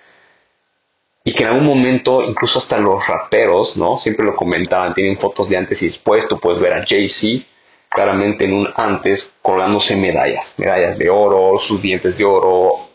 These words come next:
un anillo en cada dedo, gente queriendo ostentar el hecho de que está ganando mucho dinero y que cuando, y que era una mentira, ¿no? Ellos mismos te dicen, o sea, era una mentira, tampoco era la persona más abundante y rica del mundo,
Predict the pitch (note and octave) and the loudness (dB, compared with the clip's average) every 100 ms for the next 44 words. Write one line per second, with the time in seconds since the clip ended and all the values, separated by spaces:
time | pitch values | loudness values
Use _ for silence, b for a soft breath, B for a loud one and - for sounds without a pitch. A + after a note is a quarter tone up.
0 | _ A#2 A#2 G#2 G2+ G2+ F#2 E2+ G2+ F#2 | _ -2 0 0 0 0 -2 0 0 2
1 | G2 G2 F2 F2+ B B B B B _ | 4 4 4 2 B B B B B _
2 | - A2+ - A#2+ A2 G2 A2 A2 - G#2 | -4 -2 0 -2 0 0 2 2 0 -2
3 | E2 E2 E2+ G#2 F#2 F#2 A2+ - - F#2 | -4 -2 0 2 0 0 -2 -4 -4 -2
4 | F2+ F2+ G2+ F2+ G2 - G2+ F2+ E2+ E2 | -2 -2 -2 -2 -4 -2 -2 -2 0 -2
5 | - - _ _ _ _ - - G#2 - | -4 -10 _ _ _ _ -12 -6 -4 -2
6 | G2+ F#2+ - - _ - - A#2 D3+ C#3+ | -2 0 -2 -6 _ -6 -2 0 2 2
7 | F#2+ E2 F#2+ E2+ - F#2 - A#2+ C#3 C#3+ | 0 -2 -2 -2 -4 -4 -2 0 2 0
8 | C3 A#2+ F#2+ E2+ - _ _ _ _ _ | 0 0 -2 -6 -12 _ _ _ _ _
9 | - B2 A#2 D#3 E3+ A2 G2+ A2+ G#2 - | -4 0 2 2 0 0 0 0 0 -2
10 | A2 C3 B2+ - - A2+ G#2+ - G2+ G2 | -2 0 0 0 -2 -2 -2 -2 0 0
11 | G#2+ A#2 G#2 G2+ F2+ G#2 F2+ F#2+ | 0 -2 -2 -2 0 0 2 0